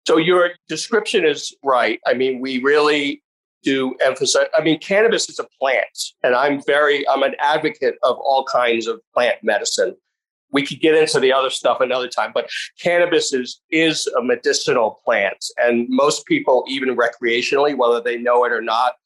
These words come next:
are medicating themselves for something. And it's better to medicate with a plant than with a pill.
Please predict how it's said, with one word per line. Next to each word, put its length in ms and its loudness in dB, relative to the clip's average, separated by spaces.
are 460 0
medicating 640 -2
themselves 460 0
for 180 -4
something. 480 0
And 460 2
it's 200 -2
better 280 2
to 80 0
medicate 680 -2
with 120 -6
a 80 -2
plant 400 0
than 240 0
with 140 2
a 140 -2
pill. 240 2